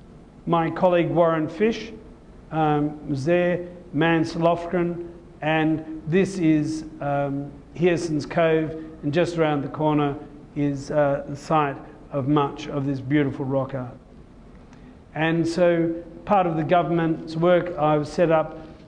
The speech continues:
helped set up the Burrup Rock Art Monitoring Committee. So we've got weather stations,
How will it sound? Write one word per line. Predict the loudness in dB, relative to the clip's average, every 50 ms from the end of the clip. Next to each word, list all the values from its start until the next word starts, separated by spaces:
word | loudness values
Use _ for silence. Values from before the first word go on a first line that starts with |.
| -20 -4
helped | 0 0 0 0 -2
set | -2 0 2 4
up | 4 2 2 0
the | -2 -2
Burrup | 0 2 2 2 2 2 0 0 2
Rock | 2 2 2 2 2
Art | 2 2 2 0 -2 0
Monitoring | 0 0 2 0 -2 -2 -2 -2 -2 -2
Committee. | -2 0 0 2 2 2 0 0 -2 -4 -6 -10 -16 -20 -20 -18
So | -4 2 2 4
we've | 6 4 4 4
got | 4 4 4 4 0 -2 -8 -12 -14 -16 -18 -20 -14 -4 0
weather | 2 4 4 4 2 -2
stations, | -4 -2 2 2 2 2 2 0 -2 -2 0 0 0 0 -2 -4